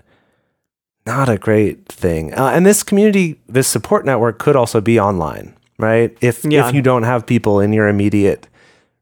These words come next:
Speaker 1: world who get this and are supportive of it, it is something you could also find online.
Speaker 2: Totally. Yeah.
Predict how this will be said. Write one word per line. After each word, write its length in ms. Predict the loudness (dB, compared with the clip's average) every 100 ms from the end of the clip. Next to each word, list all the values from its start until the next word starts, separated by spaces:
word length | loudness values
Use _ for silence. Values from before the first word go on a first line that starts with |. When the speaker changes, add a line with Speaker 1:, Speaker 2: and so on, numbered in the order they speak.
| _
Speaker 1:
world 580 | -4 0 2 2 2 -2 -2
who 300 | -2 0 -2 -8 -4
get 320 | -2 -2 0
this 320 | 0 0 0
and 80 | 0
are 100 | 0
supportive 540 | -2 -4 -2 -2 0
of 140 | 0 0
it, 140 | 0
it 80 | 2
is 160 | 2 2
something 320 | 0 0 0
you 140 | 0
could 180 | 0 0
also 300 | 2 2 0
find 280 | -2 -2 -2 -4
online. 400 | -6 -6 -12 -20 _ _ _ _ _ _ _ _ -4
Speaker 2:
Totally. 460 | -2 0 -2 -4 -8 _
Yeah. 260 | -4 -4